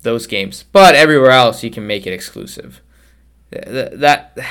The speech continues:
that's a weird place to be in, and I don't think they're gonna do that. But Sony, I don't think, wants to spend the type of money it has to for Square.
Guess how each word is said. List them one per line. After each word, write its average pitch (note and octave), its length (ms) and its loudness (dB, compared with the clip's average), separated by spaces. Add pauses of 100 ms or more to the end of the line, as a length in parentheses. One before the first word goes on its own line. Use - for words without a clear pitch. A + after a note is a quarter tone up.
(160)
that's D3 220 -4
a D3+ 120 4
weird C#3 320 2
place C3+ 260 -2
to B2 80 -12
be B2+ 180 -4
in, B2+ 100 -4
and A2+ 100 -4
I A2+ 100 -4
don't A#2+ 180 -6
think A#2+ 180 -10
they're G#2+ 120 -8
gonna G#2+ 220 -10
do G2 180 -12
that. B2+ 320 -4 (480)
But C3+ 280 4
Sony, D#3+ 760 0 (160)
I C3+ 120 2
don't E3 280 -2
think, C3 380 -6 (120)
wants B2+ 340 -4
to B2 40 -12
spend B2 260 -4
the A#2+ 60 -6
type A#2+ 240 -4
of - 80 -18
money A2 340 -8
it G2+ 60 -10
has G2+ 320 -8
to G#2 100 -14
for - 140 -16
Square. - 480 -14